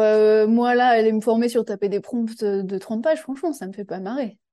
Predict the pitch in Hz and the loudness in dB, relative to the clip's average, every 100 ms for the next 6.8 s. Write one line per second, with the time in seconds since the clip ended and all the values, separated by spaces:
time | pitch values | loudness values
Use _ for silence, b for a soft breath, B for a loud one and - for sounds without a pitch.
0 | _ _ _ _ _ _ _ - 240 247 | _ _ _ _ _ _ _ -4 0 2
1 | 320 262 240 226 285 240 214 - 208 202 | 2 0 2 2 2 -2 -6 -8 -6 -4
2 | 196 208 208 190 190 202 - 277 202 - | -4 -6 -8 -12 -12 -12 -8 -8 -8 -4
3 | 247 302 240 240 240 214 196 240 - - | -2 0 0 -2 0 -2 -2 -4 -6 -8
4 | - - - 226 208 202 - 214 208 208 | -16 -14 -8 -8 -8 -14 -12 -12 -8 -6
5 | 196 190 185 196 220 208 196 202 196 170 | -4 -6 -6 -8 -8 -10 -10 -10 -10 -8
6 | 208 285 254 - 220 - 262 | -4 -2 0 -2 -4 -2 -2